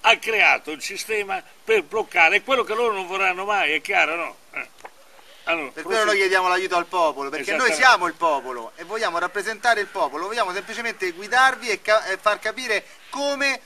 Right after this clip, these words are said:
Speaker 2: possiamo sconfiggere chi ci vuole schiavi. Solo questo noi vi chiediamo, ascoltateci.
Speaker 1: Ah,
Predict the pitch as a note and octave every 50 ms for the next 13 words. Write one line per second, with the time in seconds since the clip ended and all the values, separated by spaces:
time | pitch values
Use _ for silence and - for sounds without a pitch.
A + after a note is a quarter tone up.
0 | - - - A3 A3 - - C#4 C#4 C4 B3+ B3 A#3 - - - - A#3+ A#3+ A#3+
1 | A#3 - - C#4 C#4+ C#4+ G#3 B3 C4+ C4 B3 A#3 A#3+ - C4 B3+ - - A#3 A3+
2 | A#3 A3 G#3 G#3 - - F#3+ C#3 A#2 G#2+ G#2 G#2 - - - - - - C4+ B3+
3 | A3+ F#3 D#3 C3 - - - C3 B2+ B2 A2+ A#2+ A2 A#2+ A#2 A#2 A2 G2+ G2+ G#2+
4 | - G3 A3+ - - A3+ F#3 - C3+ A2+ G#2 G2 G2+ F#2+ - G2+ - - - -
5 | - - - - D3 C#3 B2+ A#2+